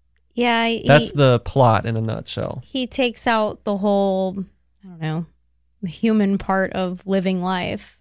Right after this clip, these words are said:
Speaker 1: and just strips it down, uh, to just, uh, uh, I guess it's a living human, and I guess it has skin and it can walk and talk, but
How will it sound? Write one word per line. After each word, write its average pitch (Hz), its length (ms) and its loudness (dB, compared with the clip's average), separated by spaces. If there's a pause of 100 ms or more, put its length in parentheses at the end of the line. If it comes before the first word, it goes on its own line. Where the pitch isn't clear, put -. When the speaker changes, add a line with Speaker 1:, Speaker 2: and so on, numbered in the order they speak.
Speaker 1:
and 180 560 -4 (420)
just - 400 -4 (380)
strips - 500 -4
it 208 120 2
down, 190 500 -2 (640)
uh, 185 300 -4 (540)
to 214 160 -6
just, - 500 -4 (160)
uh, 208 220 -4
uh, 180 200 -8 (540)
I 202 60 -8
guess 262 340 -4
it's 240 160 -4
a 220 80 0
living 202 420 0
human, 220 540 2
and 185 560 -4 (260)
I 202 40 -8
guess 208 260 -4
it 202 140 -4
has 196 280 -2
skin 196 460 0
and 185 100 -2
it 180 140 -6
can 185 200 -6
walk 180 300 -2
and 190 180 -4
talk, 185 460 -4
but 170 300 -4